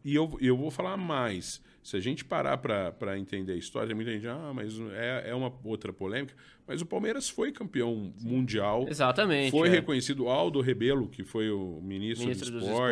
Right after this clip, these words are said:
Speaker 3: Esportes.
Speaker 1: que fez um, uma documentação, mandou, teve. É, é, é lógico que não é o formato que a gente tem hoje, nem
Speaker 3: Ah,
Speaker 1: o formato
Speaker 3: sim.
Speaker 1: que a gente teve na época que o São Paulo fazia só um jogo lá, né? Que o
Speaker 3: Ah.
Speaker 2: O Intercontinental.
Speaker 1: o
Speaker 3: Toyotão.
Speaker 1: Intercontinental.
Speaker 2: Copa Toyota.
Speaker 1: É,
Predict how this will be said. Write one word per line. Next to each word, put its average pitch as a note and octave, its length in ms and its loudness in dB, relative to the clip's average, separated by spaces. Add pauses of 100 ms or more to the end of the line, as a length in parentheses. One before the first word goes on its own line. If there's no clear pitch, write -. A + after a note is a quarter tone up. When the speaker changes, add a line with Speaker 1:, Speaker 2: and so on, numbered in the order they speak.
Speaker 3:
Esportes. B2+ 240 -2
Speaker 1:
que A#2+ 100 -4
fez C#3 480 2
um, A#2 300 -2 (340)
uma A#2 160 -2
documentação, A#2 800 -2
mandou, A#2+ 440 2
teve. C3 280 0 (320)
É, E3+ 160 6 (240)
é, C#3+ 320 2
é D#3 80 6
lógico D#3+ 380 2
que D3+ 60 4
não C#3 140 2
é D#3 60 2
o F#3 60 2
formato C3 720 0
que B2 180 -4
a G2+ 40 4
gente A2+ 280 -4
tem A#2 200 0
hoje, A#2 500 2
nem C3 300 2
Speaker 3:
Ah, D3+ 60 2
Speaker 1:
o - 40 0
formato C3 420 4
Speaker 3:
sim. G#2+ 80 -4
Speaker 1:
que - 20 2
a C3 40 4
gente B2+ 180 -2
teve A#2 420 0 (320)
na A2+ 120 0
época A#2 220 -2
que - 60 -10
o - 40 -6
São A2+ 140 0
Paulo A2 240 0
fazia A2 260 0
só A#2+ 180 0
um A#2 140 0
jogo G#2+ 340 0
lá, A2 240 0
né? A2+ 200 -6
Que G#2+ 120 -12
o F2+ 480 -8
Speaker 3:
Ah. F#2+ 200 -8
Speaker 2:
O D3+ 240 -8
Intercontinental. E3+ 840 -6
Speaker 1:
o A2 120 -2
Speaker 3:
Toyotão. D3+ 320 8
Speaker 1:
Intercontinental. C3 600 6
Speaker 2:
Copa D#3+ 220 -10
Toyota. D#3 560 -4
Speaker 1:
É, C3 280 4